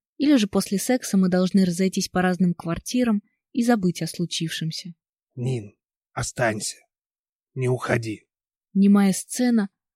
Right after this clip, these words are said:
Speaker 1: застывших посреди огромной комнаты двух взрослых людей. Не имея возможности прочесть мысли друг друга, спотыкаемся и совершаем ошибки, опасаясь прямо высказать собственные желания. Или Игнат их только что озвучил?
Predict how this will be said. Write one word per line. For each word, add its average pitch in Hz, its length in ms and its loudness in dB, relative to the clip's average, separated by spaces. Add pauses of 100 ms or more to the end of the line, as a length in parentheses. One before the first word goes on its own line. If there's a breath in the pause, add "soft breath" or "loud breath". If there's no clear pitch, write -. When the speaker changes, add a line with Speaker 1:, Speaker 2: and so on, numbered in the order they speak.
Speaker 1:
застывших 196 560 -2
посреди 185 540 -2
огромной 185 500 4
комнаты 226 580 0 (160)
двух 196 400 -2
взрослых 170 640 -2
людей. 160 480 -4 (960)
Не 202 220 8
имея 214 220 8
возможности 196 640 4
прочесть 180 500 -2
мысли 233 380 2
друг 185 240 0
друга, 180 320 -2 (400)
спотыкаемся 233 880 -2 (380)
и 180 80 -10
совершаем 220 560 2
ошибки, 185 640 -2 (340)
опасаясь 214 500 0
прямо 202 380 2
высказать 175 480 -2
собственные 175 600 -2
желания. 160 640 -4 (920)
Или 214 240 4
Игнат 208 320 4
их 196 120 -6
только 202 260 -2
что 208 220 -4
озвучил? 185 560 -6